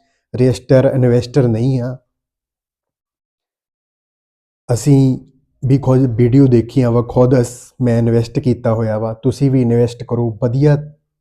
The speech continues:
ਤਰੀਕਾ। ਤੇ ਹੋਰ ਵੀਡੀਓ ਇਸ ਤਰ੍ਹਾਂ ਦੀਆਂ ਦੇਖਣ ਵਾਸਤੇ ਪਲੀਜ਼ ਚੈਨਲ ਨੂੰ ਜ਼ਰੂਰ ਸਬਸਕ੍ਰਾਈਬ ਕਰੋ, ਲਾਈਕ ਕਰੋ, ਕੁਮੈਂਟ ਕਰੋ, ਤਾਂ ਜੋ ਸਾਨੂੰ ਮੋਟੀਵੇਸ਼ਨ ਮਿਲ ਸਕੇ ਤੇ ਇਸ ਤਰ੍ਹਾਂ ਦੀਆਂ ਵੀਡੀਓ ਅਸੀਂ ਤੁਹਾਡੇ ਲਈ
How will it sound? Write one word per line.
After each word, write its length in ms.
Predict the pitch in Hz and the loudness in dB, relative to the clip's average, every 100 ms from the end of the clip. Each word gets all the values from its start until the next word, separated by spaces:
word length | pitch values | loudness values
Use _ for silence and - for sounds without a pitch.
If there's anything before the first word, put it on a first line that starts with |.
| _ _ | _ _
ਤਰੀਕਾ। 500 | 117 113 110 131 127 _ _ _ _ - | -4 -2 -2 -4 -4 _ _ _ _ 2
ਤੇ 500 | 143 143 143 - _ - | 6 6 4 0 _ -2
ਹੋਰ 200 | 131 156 | 4 4
ਵੀਡੀਓ 480 | 147 139 131 156 151 | 6 4 6 6 6
ਇਸ 100 | 135 | 4
ਤਰ੍ਹਾਂ 300 | - 139 131 | 2 2 4
ਦੀਆਂ 200 | 131 131 | 4 2
ਦੇਖਣ 360 | 120 120 120 123 | 4 0 0 -2
ਵਾਸਤੇ 540 | 113 113 - - 113 113 _ _ - | 0 -2 -4 -10 -10 -10 _ _ 0
ਪਲੀਜ਼ 360 | 131 143 147 | 4 4 2
ਚੈਨਲ 480 | 147 - 127 120 127 | -4 0 0 2 2
ਨੂੰ 340 | 127 131 131 | 2 0 -2
ਜ਼ਰੂਰ 340 | 107 120 135 135 | -2 0 2 0
ਸਬਸਕ੍ਰਾਈਬ 600 | - 123 - 117 113 113 | -2 -6 -2 0 0 -2
ਕਰੋ, 360 | 123 123 123 - _ _ - | -4 -4 -4 -10 _ _ -2
ਲਾਈਕ 500 | 120 120 120 127 139 | 2 4 4 0 -2
ਕਰੋ, 360 | 135 135 131 131 - | 0 4 4 2 -4
ਕੁਮੈਂਟ 340 | 117 107 107 | -2 -2 -4
ਕਰੋ, 360 | 131 117 107 110 _ _ _ | -6 -6 -8 -10 _ _ _
ਤਾਂ 220 | 123 131 | 0 2
ਜੋ 200 | 120 127 | 2 2
ਸਾਨੂੰ 500 | 120 123 123 127 127 - _ 120 | 2 -2 0 -2 -4 -10 _ -2
ਮੋਟੀਵੇਸ਼ਨ 720 | 117 - 120 113 113 - 120 | -2 0 -2 0 -2 -2 -2
ਮਿਲ 240 | 113 107 | -2 -4
ਸਕੇ 320 | 104 117 127 | -4 -6 -4
ਤੇ 340 | 120 127 120 - _ _ - | -2 -2 -4 -8 _ _ -4
ਇਸ 120 | 131 | -4
ਤਰ੍ਹਾਂ 340 | - 143 139 131 | 0 2 4 2
ਦੀਆਂ 220 | 123 123 | 2 0
ਵੀਡੀਓ 420 | 113 120 139 131 | 0 2 2 2
ਅਸੀਂ 200 | 113 123 | 0 -6
ਤੁਹਾਡੇ 360 | 120 143 117 113 | -4 -4 -2 -2
ਲਈ 260 | 110 120 | -2 -4